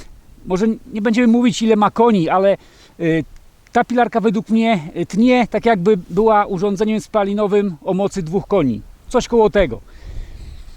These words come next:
Y, oczywiście te urządzenia, y, spalinowe mają swoje własne charakterystyczne cechy, y, akumulatorowa ma swoje cechy. Ja tutaj nie będę mówił, która jest lepsza, czy taka, czy taka, y, bo to są zupełnie inne charakterystyki pracy.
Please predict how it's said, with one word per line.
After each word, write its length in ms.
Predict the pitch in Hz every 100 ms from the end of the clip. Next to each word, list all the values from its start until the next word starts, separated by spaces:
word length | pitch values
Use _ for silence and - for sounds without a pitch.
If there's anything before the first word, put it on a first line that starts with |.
| - -
Y, 200 | 175 -
oczywiście 340 | 208 240 262
te 260 | - 240 240
urządzenia, 760 | 196 233 208 226 226 220 208 139 _ _ - -
y, 140 | 165
spalinowe 500 | 156 - 233 226 208
mają 240 | 202 196 190
swoje 340 | - 240 226
własne 480 | 208 240 - 240 233
charakterystyczne 680 | 226 247 247 226 247 - 226
cechy, 500 | 240 226 233 233 226 - - - - 156
y, 120 | 170
akumulatorowa 920 | 214 247 233 226 226 208 214 202 202 135
ma 180 | 185 190
swoje 380 | - 226 240 233
cechy. 360 | - 233 - 233
Ja 160 | 226
tutaj 160 | 175 208
nie 120 | 214
będę 240 | 226 220
mówił, 240 | 214 214 202
która 300 | - 226 208
jest 180 | 190 220
lepsza, 320 | 233 - 220
czy 100 | 185
taka, 240 | 208 185
czy 100 | 180
taka, 360 | 240 233 233 220 - - - - -
y, 120 | 175
bo 140 | 160 208
to 100 | 240
są 160 | 233
zupełnie 600 | 202 240 226 220 220 214 - - - - - 254
inne 300 | 247 240 226
charakterystyki 720 | 240 226 226 214 - 202 180
pracy. 460 | 220 190 202 233